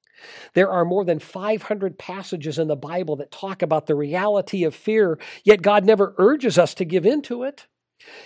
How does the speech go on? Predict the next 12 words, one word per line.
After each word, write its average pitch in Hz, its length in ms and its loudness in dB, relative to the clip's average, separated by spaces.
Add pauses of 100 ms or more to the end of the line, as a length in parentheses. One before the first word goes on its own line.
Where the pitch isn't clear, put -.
Instead, 233 540 -4
his 185 180 0
consistent - 640 -6
message 208 440 -8
to 165 120 -4
his 143 140 -6
children 180 480 -6
is 156 240 -8
this, - 280 -6
"We 147 160 -4
do 131 200 -6
not 123 460 -10